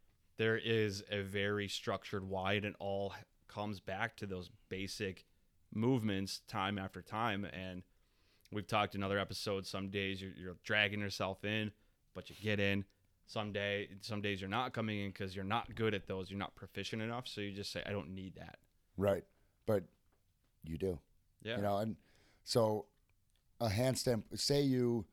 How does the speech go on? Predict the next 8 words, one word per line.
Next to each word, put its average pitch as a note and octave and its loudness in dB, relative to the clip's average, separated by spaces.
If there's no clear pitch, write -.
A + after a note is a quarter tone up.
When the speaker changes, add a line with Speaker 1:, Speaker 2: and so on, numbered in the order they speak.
Speaker 2:
don't B2+ 6
come B2 4
in G#2+ 2
for G#2 -2
handstand G2+ 2
push-up E2+ -4
days, - -12
but A2+ 6